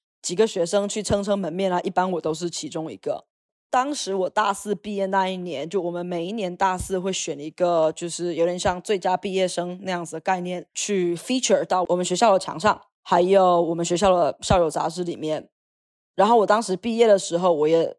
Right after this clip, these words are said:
获得了这个叫 Dean's Award，就是对社区做出了杰出贡献这样一个奖。所以就是说，I did really well in my undergrad，就是在我各种各样的 extracurricular，然后因为这样子，我跟 Dean Freeman 有很多各种各样的接触的机会，他自己亲自给我颁了好几次奖。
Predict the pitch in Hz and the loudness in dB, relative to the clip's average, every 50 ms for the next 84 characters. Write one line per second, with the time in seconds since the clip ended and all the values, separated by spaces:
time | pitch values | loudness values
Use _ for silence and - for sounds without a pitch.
0 | _ - - 226 208 185 - 151 156 165 160 175 165 170 165 180 170 160 - - | _ -2 0 2 2 2 2 0 0 0 0 -2 -4 -2 -2 -2 -2 -2 -2 -2
1 | 180 175 185 170 - - 147 151 151 151 143 120 185 185 175 - - 170 156 - | -2 -2 -2 -4 -8 -8 -6 -4 -4 -2 -2 -2 -4 -6 -10 -10 -10 -10 -10 -8
2 | 151 147 147 139 127 107 101 78 - _ _ _ - 196 180 - 214 196 - - | -6 -6 -6 -6 -6 -8 -8 -10 -12 _ _ _ -2 -2 0 0 -2 -2 -2 -4
3 | 190 - _ - - 208 185 - 190 190 180 - 135 - - 196 190 214 202 185 | -6 -8 _ 2 2 2 4 4 2 2 2 0 -2 -4 -4 -4 -4 -2 -2 -2
4 | - 185 175 170 185 170 165 165 170 - - 160 - - - 214 240 240 311 311 | -2 -4 -2 0 -2 -2 -2 -4 -4 -2 -2 -2 -2 2 2 2 2 2 0 0
5 | 262 294 277 277 - - - _ _ - 196 190 - 254 247 240 240 240 220 208 | 2 2 2 2 0 -6 -20 _ _ 0 0 0 0 -2 -2 0 0 0 0 2
6 | 180 180 180 185 180 170 165 - - 165 165 175 175 202 214 220 254 294 294 - | 4 2 2 2 0 -2 -4 -6 -6 -6 -4 0 2 4 4 4 4 2 -2 -4
7 | - - - 196 190 165 202 190 180 170 147 143 - 208 190 175 156 160 170 180 | -10 -8 -6 -4 -2 2 2 4 4 2 0 -2 -2 -4 -4 -4 -4 -2 -2 0
8 | 180 180 170 170 170 - - 175 - - 170 175 - - 175 185 262 - 233 190 | 0 0 -2 -4 -6 -6 -6 -6 -6 -6 -6 -8 -6 -4 -4 -4 -2 0 0 0
9 | 156 - 160 156 175 - - - 247 254 240 233 247 226 214 202 170 170 151 143 | 0 0 -2 -4 -4 -4 -4 -4 -4 -4 -2 0 0 0 0 -2 -4 -6 -6 -4
10 | 185 185 190 180 202 190 196 190 190 190 185 170 170 156 147 156 - 165 143 143 | -4 -6 -6 -6 -8 -8 -8 -8 -8 -6 -6 -6 -4 -4 -4 -6 -6 -8 -8 -4
11 | 165 170 170 170 175 175 _ _ _ _ _ _ _ _ - 240 208 180 175 170 | 0 0 2 2 0 -2 _ _ _ _ _ _ _ _ 2 2 2 2 0 0
12 | 170 196 180 190 190 180 175 165 175 156 135 113 98 - - - 185 185 185 214 | 2 4 6 6 4 4 2 0 -2 -2 -2 -2 -4 -6 -6 -4 -4 -2 -2 -2
13 | 185 - 165 - - 202 208 190 170 - 202 196 196 - 202 180 - - - 202 | -2 -2 -2 -4 -4 0 0 0 0 0 -2 -4 -4 -4 -4 -4 -4 -6 -8 -8
14 | 196 180 185 160 165 156 156 - 165 165 160 - 151 151 147 165 - - - 170 | -8 -8 -8 -6 -6 -4 -4 -4 -4 -4 -6 -6 -8 -8 -8 -12 -14 -14 -14 -14
15 | 160 - - - | -8 -6 -6 -6